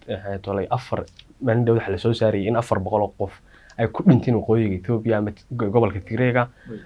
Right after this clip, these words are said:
Speaker 1: Marka xaaladdu way sii xumaanaysaa. Ee, sidoo kale waxaa la sheegayaa in ay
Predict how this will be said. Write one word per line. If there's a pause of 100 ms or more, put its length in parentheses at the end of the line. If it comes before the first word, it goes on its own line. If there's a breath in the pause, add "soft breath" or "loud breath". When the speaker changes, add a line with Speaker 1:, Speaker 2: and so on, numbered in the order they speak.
(240 loud breath)
Speaker 1:
Marka
xaaladdu
way
sii
xumaanaysaa. (320 soft breath)
Ee,
sidoo
kale
waxaa
la
sheegayaa
in (320)
ay